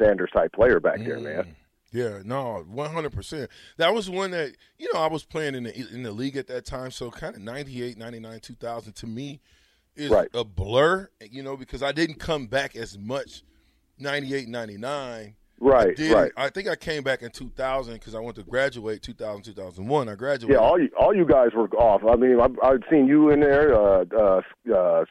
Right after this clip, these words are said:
Speaker 1: Scott was back. He was at the Jets. Mike Mentor was coming back. Uh, a lot of, a lot of you, uh, you older guys, and that's, and that's, you know,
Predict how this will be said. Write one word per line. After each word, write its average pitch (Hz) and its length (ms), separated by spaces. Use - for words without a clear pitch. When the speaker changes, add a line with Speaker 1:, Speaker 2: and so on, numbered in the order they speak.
Speaker 1:
Scott 123 280
was 131 140
back. 131 320
He 120 80
was 113 240
at 113 80
the 113 100
Jets. 120 400
Mike 113 240
Mentor 131 300
was 123 180
coming 123 240
back. 117 300
Uh, 107 320
a 113 60
lot 131 200
of, 123 180
a 117 60
lot 131 200
of 131 100
you, 117 320
uh, 104 160
you 104 160
older 131 260
guys, 107 220
and 127 120
that's, 135 160
and 117 180
that's, 120 220
you 123 160
know, 92 240